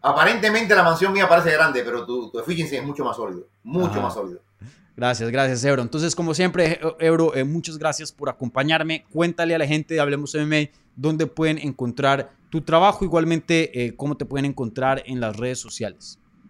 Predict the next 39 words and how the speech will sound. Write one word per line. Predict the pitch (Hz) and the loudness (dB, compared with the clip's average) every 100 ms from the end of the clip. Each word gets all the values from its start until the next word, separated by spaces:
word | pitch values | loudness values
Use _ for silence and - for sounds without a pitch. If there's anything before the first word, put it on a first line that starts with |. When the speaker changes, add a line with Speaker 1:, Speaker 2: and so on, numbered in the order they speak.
| _ _ _ _ _ | _ _ _ _ _
Speaker 1:
Pues | 131 131 | -6 2
nada, | 143 139 131 123 | 6 8 6 2
eh, | 123 120 117 | 0 -2 -4
señores, | 135 165 165 165 | 0 4 4 2
Cerebro | - 147 147 180 170 | -8 -2 4 6 6
en | 160 | 4
los | 143 | 0
Deportes. | 143 208 208 208 202 196 | 2 4 4 4 2 0
Ustedes | 196 190 151 143 | -8 -6 -2 0
van | 151 | 0
a, | 147 131 | 2 0
a | - 131 | 0 -4
YouTube, | 135 202 214 214 - _ _ | -6 -2 -2 -2 -12 _ _
eh, | 110 113 - | -10 -8 4
Facebook | 190 170 175 170 | 6 6 4 0
también, | 127 147 180 175 170 | -2 2 2 2 -2
eh, | 143 127 120 117 113 - _ _ | -2 0 0 -2 -6 -12 _ _
Twitter. | 185 214 185 185 | -2 4 4 4
No | 147 | 0
estoy | 143 165 | -2 -2
en | 147 151 | 0 -2
in-, | 175 | -6
estoy, | 165 190 185 | -6 -4 -4
en | 165 | -2
Instagram | 156 160 175 214 | 0 4 4 4
estoy, | 202 214 | 4 4
pero | 180 170 | 4 2
no | 165 | 0
estoy. | - 185 190 196 - _ - | 0 4 4 2 -12 _ -8
Pero | 135 | -6
sobre | 131 131 | -2 0
todo, | 156 170 - 151 | 6 6 6 0
eh, | 135 131 123 117 - | 0 2 0 -2 -8
YouTube, | 127 156 185 202 - - _ _ | -8 -2 -2 -2 -6 -20 _ _
eh, | - 127 | -6 -6
Cerebro | - 135 151 143 147 - | -2 0 2 0 -2 -2
en | 143 | -2
los | 131 | 0
Deportes. | 123 101 - _ _ | -2 -6 -14 _ _